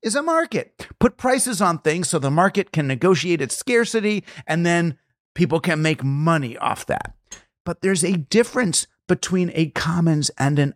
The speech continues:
unregulated free-for-all. A commons doesn't mean everyone takes whatever they want until there's nothing left. It's precisely the opposite. By employing the terminology of an outspoken,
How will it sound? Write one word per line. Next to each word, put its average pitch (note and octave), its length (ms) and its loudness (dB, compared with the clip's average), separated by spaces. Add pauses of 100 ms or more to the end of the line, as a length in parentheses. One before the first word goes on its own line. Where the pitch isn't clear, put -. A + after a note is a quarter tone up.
unregulated C#3+ 1200 0
free-for-all. F3+ 960 -2 (380)
A E3+ 80 0
commons G#3+ 500 0
doesn't - 420 0
mean G3+ 300 0
everyone E3+ 440 0
takes E3 360 2
whatever D3 360 0
they D#3+ 180 -2
want C3+ 360 0
until C#3+ 280 0
there's D#3 240 0
nothing D3 360 -2
left. D3+ 460 -2 (420)
It's - 200 2
precisely G#3 840 0
the G3 240 -2 (100)
opposite. E3+ 720 0 (760)
By E3 140 2
employing G#3+ 840 0 (220)
the D#3 80 0
terminology D3 1120 0
of A#2+ 100 2
an C#3+ 160 2 (140)
outspoken, D3+ 880 0